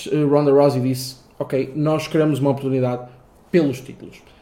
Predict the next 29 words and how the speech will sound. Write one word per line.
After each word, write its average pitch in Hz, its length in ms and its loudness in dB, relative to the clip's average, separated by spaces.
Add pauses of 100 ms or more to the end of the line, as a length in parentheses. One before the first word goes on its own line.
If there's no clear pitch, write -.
(560)
E 190 120 8
era 226 100 10
isto - 180 2
que 233 60 0
eu 208 40 -2
queria 220 300 6
conversar, 208 580 6
eh, 170 1120 4
durante 165 260 -2
um 175 40 -4
bocadinho: 170 320 0
que 147 180 -2
é, - 220 -6 (2500)
mu-, 185 220 6
houve 214 200 12
muitas 247 300 4
queixas, 220 600 2
eh, 143 580 0 (260)
Ai, 175 180 6
a 160 40 6
divisão 143 340 0
tag, 131 280 -4
feminina, 135 560 -4 (380)
tag 139 200 -2
teams 143 340 -2
está 127 640 0 (420)
nunca 147 240 -2
esteve 135 280 -2
boa, 147 600 4